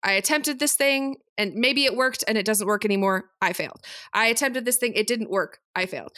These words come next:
I attempted this thing. It's working. It's working. It's working. It's, it's not working. It's not working. It's not working as well. I failed." And so the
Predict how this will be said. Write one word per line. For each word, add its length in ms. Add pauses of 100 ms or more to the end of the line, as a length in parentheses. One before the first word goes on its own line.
(160)
I 100
attempted 380
this 160
thing. 280
It's 160
working. 240
It's 140
working. 200
It's 120
working. 300
It's, 260
it's 200
not 220
working. 360
It's 220
not 220
working. 440
It's 140
not 140
working 240
as 140
well. 260
I 80
failed." 320 (400)
And 280
so 600 (220)
the 640